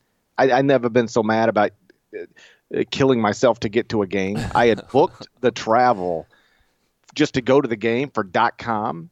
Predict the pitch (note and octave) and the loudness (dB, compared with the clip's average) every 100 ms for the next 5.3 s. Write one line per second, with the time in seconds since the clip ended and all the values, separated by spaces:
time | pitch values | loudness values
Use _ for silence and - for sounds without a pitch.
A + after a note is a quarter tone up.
0 | _ G2+ A2 G#2 G2 F#2+ F#2+ _ _ _ | _ -6 -4 -4 -8 -10 -12 _ _ _
1 | _ _ A2+ C#3 D#3 C#3 A#2+ A2+ G#2 - | _ _ 0 4 4 4 2 2 0 -4
2 | B2+ B2+ D3 C#3+ B2 B2 B2+ - - F3+ | -4 2 2 2 0 2 0 0 -2 2
3 | D3+ A#2 A#2 A2+ A2 - _ _ _ _ | 4 4 2 -2 -6 -12 _ _ _ _
4 | _ A2 A#2 B2 C3 B2+ B2 C#3+ - D#3 | _ -4 -2 0 0 0 -2 -4 -2 -2
5 | D3 - | -2 -6